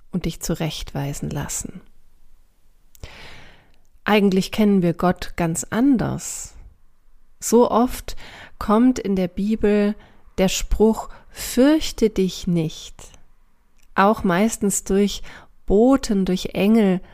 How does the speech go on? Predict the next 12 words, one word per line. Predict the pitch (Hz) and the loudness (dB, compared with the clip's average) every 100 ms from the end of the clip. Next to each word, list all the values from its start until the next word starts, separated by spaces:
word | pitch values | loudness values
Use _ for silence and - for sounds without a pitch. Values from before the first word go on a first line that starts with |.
| - _ | -20 _
zu | - - 220 | -6 -2 0
den | 220 208 180 | 2 2 2
Menschen | 175 180 185 - 180 175 | 2 0 -2 -4 -4 -2
gesprochen. | 180 - - 160 160 - 151 165 _ _ - - _ - _ _ - - - _ _ - - - - - - - - | -4 -4 -2 -2 -2 -6 -12 -12 _ _ -20 -20 _ -20 _ _ -20 -20 -20 _ _ -16 -14 -18 -20 -20 -20 -18 -8
Aber | 185 | 0
hier | 190 185 208 233 254 294 359 - - _ - _ _ _ _ _ _ _ _ _ _ _ - _ - | 0 0 -2 0 0 0 -4 -12 -20 _ -20 _ _ _ _ _ _ _ _ _ _ _ -20 _ -16
geht | - 170 220 | -4 -2 -2
es | 262 - - | -6 -6 -8
wohl | 165 190 226 | 0 4 4
um | 196 196 | 2 0
etwas | - 185 208 202 - - | 0 -4 -4 -6 -6 -12
anderes. | - 165 165 160 131 180 - - | -8 -4 -4 -4 -6 -8 -12 -14